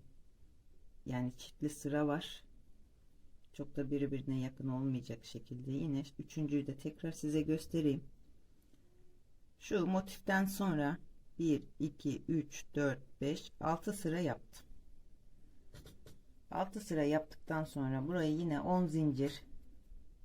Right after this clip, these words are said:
dokuz, on. Bir alt kısma geçiyorum. Bu şekilde. Kapatıyorum. Üç zincir. Geri dönerek zincirim,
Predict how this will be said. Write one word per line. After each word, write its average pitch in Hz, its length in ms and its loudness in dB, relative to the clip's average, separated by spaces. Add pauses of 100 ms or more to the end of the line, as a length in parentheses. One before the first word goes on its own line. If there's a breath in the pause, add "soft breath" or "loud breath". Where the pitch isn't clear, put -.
(880)
dokuz, - 500 -6
on. 120 220 0 (1200)
Bir 208 240 0
alt 165 120 2 (1120)
kısma 156 360 -2
geçiyorum. 170 600 -2 (420)
Bu 151 80 -6
şekilde. 127 580 -4 (1500)
Kapatıyorum. 175 760 0 (100)
Üç 156 200 -8
zincir. 147 640 -2 (1040)
Geri 175 300 2
dönerek 170 640 2 (1700)
zincirim, 151 560 2